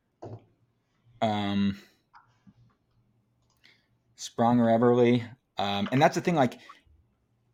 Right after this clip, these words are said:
you can't wait on Eberle because you have to decide, let's say Colorado wants, uh, not Colorado, Ducks want a first, right? So you get them a first, um, and they want maybe a conditional pick,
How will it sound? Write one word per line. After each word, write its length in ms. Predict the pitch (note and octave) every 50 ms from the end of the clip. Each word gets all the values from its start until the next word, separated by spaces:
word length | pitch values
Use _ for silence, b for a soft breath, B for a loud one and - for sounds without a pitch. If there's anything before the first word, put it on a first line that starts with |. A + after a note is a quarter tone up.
| _ _ _ _ _ _ - _ _ - - _ _ _
you 140 | - D3 F#3
can't 220 | G3 - B3 G#3+ E3+
wait 120 | F3+ E3+
on 120 | D#3+ C#3
Eberle 360 | C#3 D3 F3 G#3 F#3 D3+ C3+ A#2+
because 300 | B2+ A#2+ C3+ A#2+ - -
you 160 | C3+ C3+ F3
have 120 | G3 G3
to 60 | -
decide, 280 | C#3+ C#3 C3 - D3+ C3+
let's 200 | A#2+ C3 E3 D#3
say 140 | G3+ G3 F#3
Colorado 540 | F#3 - D#3+ D#3 D3+ C#3+ C#3+ C#3+ C#3 C3 A2+
wants, 560 | G#2 - A2+ A#2 A#2 A2+ A2+ - - - - _ _ _ _ _ _ _ _ _ _ _ _ -
uh, 320 | G#2 G2+ G2+ G2+ G2+ G#2 -
not 180 | A#2+ A2 G2 -
Colorado, 420 | - G2+ E2+ E2 E2 D2+ D#2+ G2+ -
Ducks 220 | - B2+ B2+ -
want 140 | C#3 C3 A#2
a 20 | G#2
first, 360 | - - G2+ E2+ E2+ - -
right? 200 | A2+ G#2+ G#2 - - b b b b
So 200 | b - - B2
you 80 | C3+ D3+
get 160 | - D#3+ B2+
them 120 | B2 A#2+ A2+
a 40 |
first, 580 | - - - B2 G#2 F2 E2+ - - - - _ _ _ _ _ - -
um, 480 | A2 A2 G#2+ G#2+ G#2+ G#2+ G#2 G#2 G#2 -
and 100 | - A#2
they 80 | B2 C3+
want 240 | C3+ C#3 C#3 A2+ A#2
maybe 360 | A2+ A2+ A#2 A#2+ A#2 B2 A#2
a 40 | A2
conditional 500 | - A#2 G#2+ G#2+ G2+ - - G2+ G2 G2
pick, 300 | - - F2 - -